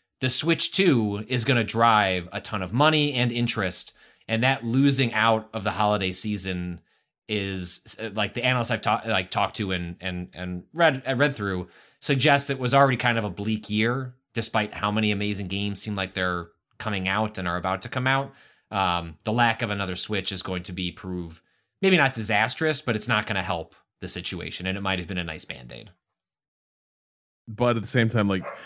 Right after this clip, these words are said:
Speaker 2: Nintendo, at least, like, they're th-, almost like a playing a different game at this point, right? We were talking
Speaker 1: Yep.
Speaker 2: about, like, the,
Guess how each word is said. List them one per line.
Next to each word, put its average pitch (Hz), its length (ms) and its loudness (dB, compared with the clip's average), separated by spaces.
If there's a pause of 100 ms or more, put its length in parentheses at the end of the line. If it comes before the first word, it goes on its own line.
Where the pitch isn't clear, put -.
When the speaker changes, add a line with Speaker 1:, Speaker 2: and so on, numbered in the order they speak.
(220)
Speaker 2:
Nintendo, 196 560 10
at 113 80 6
least, 113 300 4
like, 110 180 4 (140)
they're 135 300 6
th-, 185 180 -4
almost 120 320 0
like 107 140 6
a 87 240 4 (1040)
playing 131 240 8
a - 20 10
different 87 220 4
game 78 520 -4
at 85 160 -4
this - 140 -6
point, 78 220 -2
right? 87 180 0
We 117 80 2
were 143 80 8
talking 123 360 6
Speaker 1:
Yep. 104 100 6
Speaker 2:
about, 98 160 2
like, 98 240 0
the, 95 480 2